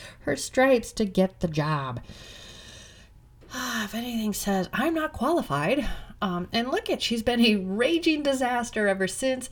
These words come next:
She is probably the worst V P in human history. I don't know. I just don't even know. But, uh, here we are. You know, that was her only qualification, so I can't <laughs> imagine, uh, who, whatever this Supreme Court pick will be.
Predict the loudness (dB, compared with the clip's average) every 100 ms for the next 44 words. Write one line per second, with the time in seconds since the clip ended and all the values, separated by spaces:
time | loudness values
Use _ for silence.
0 | -10 -6 -2 0 0 -4 -8 -4 0 0
1 | 0 2 2 4 6 6 4 0 -2 0
2 | -2 -2 -2 -10 -8 -4 -2 -2 -6 -6
3 | -2 0 0 0 -4 -8 -10 -14 -20 -20
4 | -6 -2 0 0 -4 -8 -14 -18 -20 -20
5 | -20 -20 -12 -2 0 0 -4 -10 -12 -12
6 | -14 -18 -18 -16 -2 -2 -2 -2 2 2
7 | 2 -2 -4 -2 2 2 0 0 0 2
8 | 4 4 2 2 2 2 2 2 0 -2
9 | 0 -2 0 0 0 -2 -4 -2 2 4
10 | 4 2 0 0 -2 -6 -12 -14 -16 -12
11 | -6 0 0 0 -2 0 2 4 2 2
12 | 0 -4 -4 -6 -4 -6 -4 -2 -2 -4
13 | -8 -8 -8 -6 -6 -8